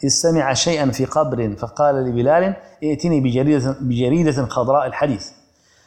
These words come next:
قال في حديث أبي بكر عند أحمد والطبراني أنه الذي أتى بها للنبي صلى الله عليه وسلم. قال: "دعا بعسيب رطب فشقه باثنين"، باثنين أي شقه اثنين،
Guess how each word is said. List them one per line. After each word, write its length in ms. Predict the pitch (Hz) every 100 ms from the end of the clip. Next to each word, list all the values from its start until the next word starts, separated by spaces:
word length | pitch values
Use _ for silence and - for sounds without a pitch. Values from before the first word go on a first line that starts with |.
| _ -
قال 240 | 208 214
في 100 | 190
حديث 260 | - 208 202
أبي 180 | 175 175
بكر 280 | 208 -
عند 240 | 165 165 156
أحمد 340 | 170 160 165
والطبراني 800 | 135 135 139 135 160 190 202 185
أنه 280 | 147 180 180
الذي 500 | 170 156 196 185 202
أتى 260 | 202 196 165
بها 320 | 214 202 196
للنبي 540 | 175 165 156 190 180
صلى 320 | 156 156 147 143
الله 260 | 143 156
عليه 160 | 143 131
وسلم. 460 | 120 117 101 90 - _ _ _ _ _ _ _ _ _ _ _ _ _ _ _ - - - _ -
قال: 380 | 143 185 196 175
"دعا 280 | 185 180 175
بعسيب 640 | 165 160 156 185 185 170
رطب 680 | 160 151 180 156 151 185 160
فشقه 840 | 151 - 156 - - 175 165 151
باثنين"، 1160 | 156 - 147 147 160 143 127 131 123 101 - -
باثنين 440 | 135 - 160 180
أي 180 | 165 160
شقه 460 | - 196 - 185
اثنين، 560 | 185 - 202 156 127